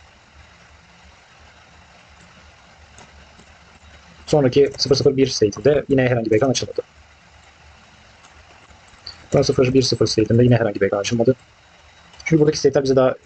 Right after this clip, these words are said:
bir ekran açıldığını falan belirtmiyor. Buraya geldiğimizde asıl şimdi burada, e, nerede kalmıştık? Sıfır bir sıfırda, sıfır bir birde gel-, bire geldik. Bu sefer oyunun açılma ekranına geldik. Oyunun açıldığı için sıfır bir, sıfır bir sıfır sıfırda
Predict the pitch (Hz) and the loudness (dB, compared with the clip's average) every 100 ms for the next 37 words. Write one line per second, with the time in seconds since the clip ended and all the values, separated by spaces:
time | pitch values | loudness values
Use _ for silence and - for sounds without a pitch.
0 | - 127 131 123 113 120 151 139 117 95 | 0 0 2 0 0 2 2 2 0 -4
1 | 90 _ _ _ _ _ _ - - - | -10 _ _ _ _ _ _ -20 -20 -20
2 | - _ _ 151 160 123 110 104 110 101 | -20 _ _ 2 2 2 -2 -2 -2 -2
3 | 175 - 120 151 - - 127 135 156 - | -2 0 2 2 0 -2 0 2 0 -4
4 | 127 117 117 113 113 - _ _ - - | 0 2 4 4 0 -4 _ _ -20 -4
5 | 127 113 101 - - 127 104 101 - 104 | 0 0 -2 -4 -2 -2 -2 -2 -2 0
6 | 151 151 - - 123 110 110 117 123 117 | 2 0 -2 -6 -2 0 2 2 2 2
7 | 104 120 117 101 151 - - - - 151 | 0 0 0 0 -2 -6 -14 -6 -2 0
8 | 147 135 147 113 127 123 - 113 101 98 | 2 2 2 0 2 2 2 -2 -2 -2
9 | 98 92 - - 113 117 107 110 - - | 0 -2 -6 -2 2 2 2 -2 -2 -2
10 | 143 139 - - _ - - - - _ | 0 0 -2 -6 _ -20 -20 -20 -20 _
11 | - - - _ - - 110 - 110 123 | -20 -20 -20 _ -6 -2 0 0 0 0
12 | 117 - 107 113 113 147 151 | 0 -2 -2 0 2 2 0